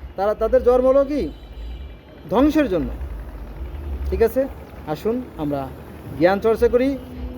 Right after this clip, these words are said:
আহ, আর জ্ঞান অর্জন করার জন্য আপনার সাধনার প্রয়োজন। এটা এমন না যে বাজার থেকে দুই এক কেজি জ্ঞান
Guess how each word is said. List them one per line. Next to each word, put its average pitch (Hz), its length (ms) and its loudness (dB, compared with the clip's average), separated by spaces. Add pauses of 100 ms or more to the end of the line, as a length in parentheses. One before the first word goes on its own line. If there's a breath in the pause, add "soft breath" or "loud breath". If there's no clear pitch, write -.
(320)
আহ, 165 280 0 (200)
আর 190 160 4
জ্ঞান 240 440 6
অর্জন 233 280 2
করার 247 200 4
জন্য 247 180 4
আপনার 254 160 2
সাধনার 190 400 -2
প্রয়োজন। 127 300 -6 (1400)
এটা 226 480 4
এমন 214 240 2
না 285 220 4
যে 202 140 2
বাজার 196 340 2
থেকে 214 260 4
দুই 208 140 4
এক 214 120 4
কেজি 202 280 0
জ্ঞান 202 240 2